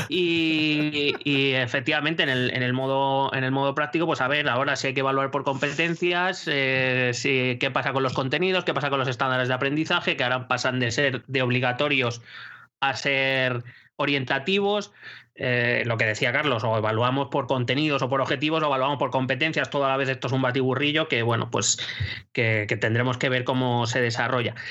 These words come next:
Y, pero bueno, también decirte que, que al hilo de lo que ha sucedido con las leyes anteriores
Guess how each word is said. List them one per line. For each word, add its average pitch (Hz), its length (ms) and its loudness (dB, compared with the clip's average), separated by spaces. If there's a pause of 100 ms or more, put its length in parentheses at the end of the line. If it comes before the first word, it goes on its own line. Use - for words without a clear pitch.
(380)
Y, 147 680 2
pero 135 140 0
bueno, 139 340 0
también 120 320 2
decirte 127 440 0
que, 123 540 0
que 120 100 0
al 117 160 2
hilo 123 240 2
de 127 120 2
lo 123 160 0
que 131 80 0
ha 123 80 2
sucedido 131 360 0
con 131 80 0
las 123 100 0
leyes 127 240 0
anteriores 123 640 0